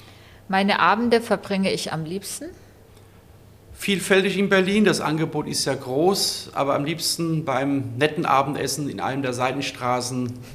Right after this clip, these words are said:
Speaker 2: am, vom Kudamm.
Speaker 1: An den Sozialdemokraten schätze ich nach wie vor?
Speaker 2: Die Partei hat eine große Tradition.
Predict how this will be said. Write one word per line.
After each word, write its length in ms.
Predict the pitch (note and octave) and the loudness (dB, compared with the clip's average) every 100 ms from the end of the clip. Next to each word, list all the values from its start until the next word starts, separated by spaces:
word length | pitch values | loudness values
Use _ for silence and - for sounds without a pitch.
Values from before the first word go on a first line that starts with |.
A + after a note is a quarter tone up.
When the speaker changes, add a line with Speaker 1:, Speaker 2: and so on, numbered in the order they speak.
| C3+ | -10
Speaker 2:
am, 180 | B2+ A#2+ | -8 -8
vom 220 | - B2 | -8 -8
Kudamm. 320 | B2 A#2 F#2+ - - - - - - - - - - - - - - - - | -4 -4 -4 -6 -14 -20 -20 -20 -20 -20 -18 -16 -16 -18 -18 -20 -20 -18 -4
Speaker 1:
An 180 | F#3 | 0
den 140 | G3+ G#3 | 2 2
Sozialdemokraten 1500 | G3 G3 G3 F#3+ A#3 - - D#3+ G3+ F#3+ F3+ - E3 E3+ | 0 -2 2 2 2 -4 -12 -4 0 0 -2 -2 -2 0
schätze 400 | F3+ - F#3 - | -2 -2 -4 -2
ich 220 | F3+ E3 E3 | -2 -2 -2
nach 220 | E3 - | -4 -4
wie 100 | F3 | -6
vor? 340 | - F3 G#3+ - - - - - - - | -6 -6 -6 -8 -18 -20 -20 -20 -20 -14
Speaker 2:
Die 60 | C#3 | 0
Partei 360 | D3+ C#3+ D#3+ | 0 4 4
hat 100 | E3+ | 4
eine 140 | - D3 | 0 -2
große 680 | D3 D#3 C#3+ D3+ C#3+ C#3+ - - | 0 0 2 4 4 2 -4 -10
Tradition. 880 | - C3+ C#3 - D3 D#3 G#3 G#3 - | -4 -2 0 2 4 6 6 4 -2